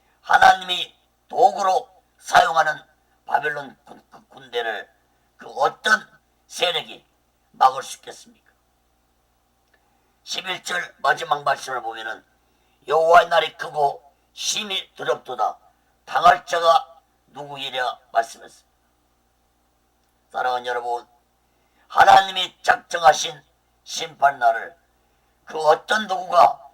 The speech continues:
막을 수 있겠습니까? 마지막 날에도 이 세상의 말, 하나님의 작정된 심판도 그 어떤 누가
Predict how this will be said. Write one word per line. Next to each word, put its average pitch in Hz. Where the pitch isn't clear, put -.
막을 -
수 -
있겠습니까? -
마지막 214
날에도 180
이 165
세상의 151
말, 127
하나님의 190
작정된 170
심판도 117
그 -
어떤 185
누가 190